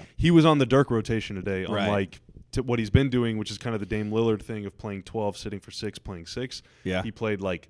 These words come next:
Speaker 1: six, pulled, come in, play, like, two to end the quarter, and then a little bit in the, in the even quarters, or most of the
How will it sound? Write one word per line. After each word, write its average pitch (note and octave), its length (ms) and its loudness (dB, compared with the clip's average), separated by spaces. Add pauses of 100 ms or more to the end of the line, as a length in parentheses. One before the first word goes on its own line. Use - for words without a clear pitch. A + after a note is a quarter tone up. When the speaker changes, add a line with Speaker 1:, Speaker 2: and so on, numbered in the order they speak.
(140)
Speaker 1:
six, - 480 -2 (200)
pulled, A#2 360 2
come A2+ 220 -6
in, G#2 180 -4
play, G#2+ 160 -6
like, F#2+ 240 -6
two G#2+ 380 -4 (380)
to A2 120 -6
end G#2 140 -4
the G2+ 40 -4
quarter, G2+ 320 0
and F#2+ 140 -6
then F#2 300 -6
a F#2+ 60 -6
little G2+ 200 2
bit G2 140 0
in F#2+ 100 -4
the, F2+ 140 -2 (100)
in G2 80 -4
the F2+ 140 -4
even A#2 260 0
quarters, F#2 420 -4 (260)
or G#2+ 60 -4
most C3+ 300 6
of G#2+ 80 -2
the G2 60 -6